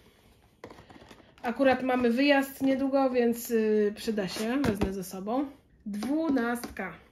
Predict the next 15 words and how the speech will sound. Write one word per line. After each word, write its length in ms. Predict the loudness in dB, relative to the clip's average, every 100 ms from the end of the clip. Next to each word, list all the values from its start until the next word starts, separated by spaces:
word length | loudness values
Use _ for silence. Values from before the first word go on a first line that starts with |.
| _ _ _ _ -12
Jest. 480 | -6 -6 -6 -12 -14 -18 -20 -20 -20 -20 -20 _ -20 -20 _ -20 _ _ -20 -20
Z 140 | -18
pięknym 560 | -4 0 0 0 -2 -2
złotym 420 | 0 0 0 0
liściem, 400 | 0 -2 -6 -8
ale 180 | -4 -4
ciężka. 400 | -4 -8 -8 -14 -14 -14 -12 -12 -16 -10 -8 -8 -10 -20 -20 -18 -18 -18 -18 -18 -20 -20 -20 -20 -16 -14 -14 -16 -14 -14 -16
Ciężka. 500 | -16 -14 -2 0 0 -2 -4 -4 -8 -8 -8 -12 -10 -10 -12 -14 -16 -16 _ _ -4
I 140 | -2
w 80 | -2
dwunastce 680 | 0 2 4 2 0 2 2
mamy 360 | 4 2 2
balsam 580 | 4 6 6 6 2 2
do 100 | 2
ciała 680 | 4 4 6 6 6 4